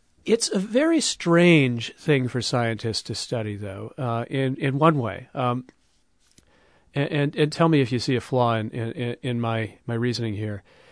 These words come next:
Typically, what science looks to explain are things that make a difference in the observable world.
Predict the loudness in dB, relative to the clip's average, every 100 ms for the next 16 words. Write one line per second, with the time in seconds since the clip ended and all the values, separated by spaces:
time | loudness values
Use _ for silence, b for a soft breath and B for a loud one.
0 | b b 2 2 4 4 6 6 4 4
1 | 4 2 2 0 0 -2 -2 -4 -2 -2
2 | -4 -2 -2 2 2 2 0 0 0 -2
3 | 0 0 -2 -6 -2 -2 -2 -4 -4 -4
4 | -2 -4 -2 -4 -4 -2 -4 -2 -4 -4
5 | -10